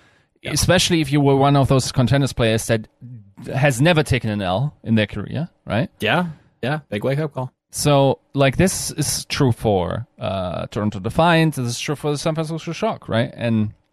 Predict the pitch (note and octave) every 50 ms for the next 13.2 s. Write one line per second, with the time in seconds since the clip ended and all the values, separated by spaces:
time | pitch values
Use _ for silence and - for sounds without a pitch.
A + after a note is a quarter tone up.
0 | _ - - - - _ _ _ _ _ _ _ _ - _ - - A2+ G#2+ G2+
1 | G2+ G2 G2 G2 F#2+ F#2+ G#2 - - B2+ C3 - D#3+ D#3 B2+ - B2+ B2+ B2+ B2+
2 | _ _ _ _ _ _ _ _ _ - C#3+ C3+ C3 A#2+ A#2 A#2 A#2 A2 G#2 G2
3 | - - - - _ - A#2 G#2 F2+ D#2 C#2+ - - - _ _ _ _ _ _
4 | _ _ _ _ _ _ _ _ _ _ _ _ _ _ _ _ _ _ _ _
5 | _ _ _ _ _ _ _ _ - A#2+ A#2+ A#2+ A#2 A#2 A#2 A2+ A2+ G2 G2+ -
6 | - - - _ _ _ - A#2 C3 C3+ C#3 C#3 C#3 - - B2+ A#2+ B2 B2+ B2+
7 | A#2+ A#2 A2 A2 G#2+ - - A2 G#2+ G#2 G#2 G2+ - - A2 G#2+ G2+ F#2+ F#2 F2+
8 | F#2 F#2+ G#2 G#2+ - - A2+ - D3+ C#3 B2 - - _ - B2 - - - -
9 | E2+ D#2+ - - - D#3 D3 C3 - - C#3+ C3+ C3 B2+ B2 B2 B2 A#2 - -
10 | - - F#2 - - - - E2+ - - - _ - _ - - - - - -
11 | - _ _ _ _ - E3 C#3 D#3+ F#3 G3+ - - - - - - - - A#2
12 | - - - D3+ C#3+ D3 C3 G#2+ A2+ A2+ A2+ G#2+ - - A2+ A2 A2 G#2+ A2 A2+
13 | A2+ A#2 A#2+